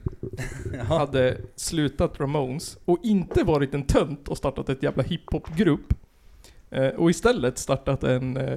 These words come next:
Speaker 2: ett hardcoreband.
Speaker 1: <laughs> Ja, typ,
Speaker 2: Då hade
Speaker 1: kanske.
Speaker 2: det låtit så här.
Speaker 1: Alltså, jag f-, jag får mycket så här Lump and the Dumpers, eh, feeling av det.
Speaker 2: Ja.
Speaker 1: Om du har, har lyssnat på dem.
Speaker 2: Ja, jo, jag har hört någon låt. Eh, men är det, får du namedroppa, eller är det någon man vet vem det är i det bandet?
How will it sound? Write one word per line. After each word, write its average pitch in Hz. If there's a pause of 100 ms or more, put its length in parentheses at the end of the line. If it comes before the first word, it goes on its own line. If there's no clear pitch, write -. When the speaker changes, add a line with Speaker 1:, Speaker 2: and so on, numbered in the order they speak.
Speaker 2:
ett - (200)
hardcoreband. 151 (160)
Speaker 1:
<laughs> 269
Ja, 147
typ, -
Speaker 2:
Då 226
hade -
Speaker 1:
kanske. 196
Speaker 2:
det 143
låtit 147
så -
här. 120 (680)
Speaker 1:
Alltså, 139
jag 143
f-, 180
jag 143
får 180
mycket 139
så 123
här 117
Lump 120
and 117
the 123
Dumpers, 117
eh, 117
feeling 113
av 95
det. 95 (180)
Speaker 2:
Ja. 175
Speaker 1:
Om 120
du 113
har, 117
har 120
lyssnat 113
på 117
dem. 113 (100)
Speaker 2:
Ja, 147
jo, 156
jag 151
har 156
hört -
någon 135
låt. 143 (960)
Eh, 127
men 180
är 160
det, 147 (540)
får 170
du 147
namedroppa, 156
eller 120
är 123
det 139
någon 147
man 127
vet 131
vem 135
det 147
är -
i -
det 135
bandet? 147